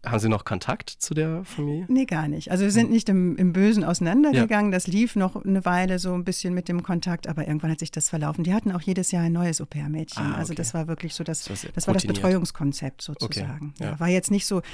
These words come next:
Speaker 2: dass man da, also weder von meiner Seite noch von deren Seite, dass man so Familienanschluss haben wollte oder so. Es
Speaker 1: Okay.
Speaker 2: war eine, ja, irgendwie, also eine nette, aber eine Arbeitsbeziehung, kann man
Speaker 1: Ja.
Speaker 2: schon so sagen.
Speaker 1: Ich stell mir das nämlich manchmal schon ein bisschen, ich hatte sowas nie gemacht,
Speaker 2: Hm.
Speaker 1: etwas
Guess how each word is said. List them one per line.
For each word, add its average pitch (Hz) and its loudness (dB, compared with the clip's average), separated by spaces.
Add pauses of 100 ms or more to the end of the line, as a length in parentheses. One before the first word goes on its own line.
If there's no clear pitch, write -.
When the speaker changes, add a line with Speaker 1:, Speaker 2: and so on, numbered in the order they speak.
(220)
Speaker 2:
dass 180 -2
man 180 2
da, 156 0
also - -6 (220)
weder 180 0
von 180 -2
meiner 170 2
Seite 175 -2
noch 170 -4
von 165 -2
deren 160 0
Seite, 156 -4
dass 160 -6
man 160 -2
so 156 -6
Familienanschluss 160 -2
haben 147 -6
wollte 147 -6
oder 147 -8
so. 165 -4
Es 117 -4
Speaker 1:
Okay. 196 -6
Speaker 2:
war 180 -4
eine, 165 -4 (440)
ja, 196 -4
irgendwie, 208 -2
also - -6
eine 151 2
nette, 208 0
aber 190 -2
eine 190 2
Arbeitsbeziehung, 151 -4
kann 139 -6
man 131 -4
Speaker 1:
Ja. 127 -4
Speaker 2:
schon 151 -6
so 156 -8
sagen. 147 -8 (340)
Speaker 1:
Ich - -4
stell 107 -2
mir 127 0
das 117 -4 (360)
nämlich 110 -8
manchmal 113 -6
schon 120 -6
ein 117 -6
bisschen, 110 -6
ich - -8
hatte - -8
sowas 110 -6
nie 117 0
gemacht, 113 -4 (140)
Speaker 2:
Hm. 202 2
Speaker 1:
etwas - -2